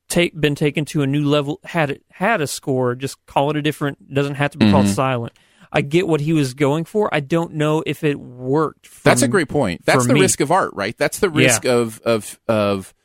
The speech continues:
Speaker 2: taking a risk with your art.
Speaker 1: Yeah.
Speaker 2: Um, and Scorsese has the ability to do that because it's Scorsese. He can do what he wants.
Speaker 1: Exactly.
Speaker 2: Um, so, you know, he, he decided to make it a little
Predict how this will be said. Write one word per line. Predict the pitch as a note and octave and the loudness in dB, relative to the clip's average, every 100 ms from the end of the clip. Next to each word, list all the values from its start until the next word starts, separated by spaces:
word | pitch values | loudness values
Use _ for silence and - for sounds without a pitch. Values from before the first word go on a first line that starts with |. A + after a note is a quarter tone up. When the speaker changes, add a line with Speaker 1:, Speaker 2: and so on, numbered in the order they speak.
| _ | _
Speaker 2:
taking | - E3 - F3 | 0 0 2 0
a | C#3 | 2
risk | B2+ A#2+ - | 0 0 -4
with | A2+ A#2+ - | 0 0 0
your | A2+ G#2 - | -2 -2 0
art. | G2 D#2 - - - _ - | 0 0 -4 -16 -20 _ -6
Speaker 1:
Yeah. | C3+ B2 A2+ A2 | 0 2 2 2
Speaker 2:
Um, | G#2 G#2 | -2 -2
and | B2 A#2 | 0 0
Scorsese | A2 - A#2 - D3 D3 C3 | 0 -2 -2 0 0 0 -2
has | A2+ A#2+ B2 C3 A#2 | 0 0 2 -2 -6
the | A#2 G#2+ A2+ A2 G#2 G2+ - | -8 -4 -2 0 0 0 -2
ability | G#2 A#2 A#2 G#2+ | -2 0 0 -2
to | - | -6
do | G2+ - F3+ | -6 0 2
that | A2+ F2+ F2+ | 2 2 0
because | - - G#2 G2 F#2+ - - | -4 -2 0 0 -2 -6 -10
it's | E2 E2+ - - | -6 -4 -4 -4
Scorsese. | - F2+ D#3 C3 E2+ | -4 -2 0 0 -2
He | E2+ | -6
can | F#2+ F#2 | -2 0
do | F2+ F#2 | 2 2
what | E2+ | 0
he | E2+ | 0
wants. | F2 A2+ E2+ - A2+ | 0 0 -2 -2 -2
Speaker 1:
Exactly. | A#2+ A#2+ - - - F3+ - | 0 0 -2 -8 -8 -8 0
Speaker 2:
Um, | G#2+ G#2 G2+ G2+ - | 2 2 0 -2 -4
so, | - A2+ G#2 G2+ G2 G2 - | -2 2 2 2 0 -4 -6
you | A#2 | -2
know, | G2+ F#2+ | 0 0
he, | G2 G#2+ A2 | 0 0 0
he | - G2 G2 | -2 -2 -2
decided | G#2 F#2 F2+ F#2+ | 0 0 0 -2
to | - G2+ F#2+ | -2 0 2
make | F2+ E2+ | 0 0
it | G2 | -2
a | |
little | G2+ A#2 | -2 -2